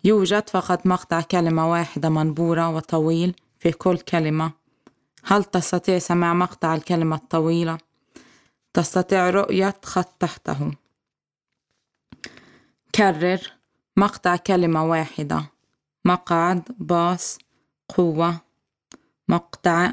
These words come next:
مقطعان كلمة. عيون، دكتور، قلم، موبيل.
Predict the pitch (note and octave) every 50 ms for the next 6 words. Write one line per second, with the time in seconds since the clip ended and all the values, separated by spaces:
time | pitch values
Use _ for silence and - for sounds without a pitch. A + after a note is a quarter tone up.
0 | - - F#3 F3+ F3 - - - E3+ E3+ F3+ F#3 F3+ E3 - - F3+ E3 D#3+ D#3
1 | D#3+ D#3+ E3+ F3 - _ _ _ _ _ _ _ _ _ _ _ _ - E3 E3
2 | E3 E3 F3 F3+ F#3 F#3+ F#3+ G3 G3 G3 - _ _ _ _ _ _ _ _ _
3 | _ _ _ _ _ _ _ _ _ _ _ _ _ _ - F3+ F3 - - -
4 | _ - F3+ F3+ F3 F3 F3 F3 E3+ - - _ _ _ - - F#3 F3+ E3+ E3+
5 | E3+ F3 F3 F3 E3+ - _ _ _ _ _ _ _ _ _ _ - E3+ E3+ E3+
6 | D#3 D3+ F3+ F3 F3 F3 F3 E3+ E3+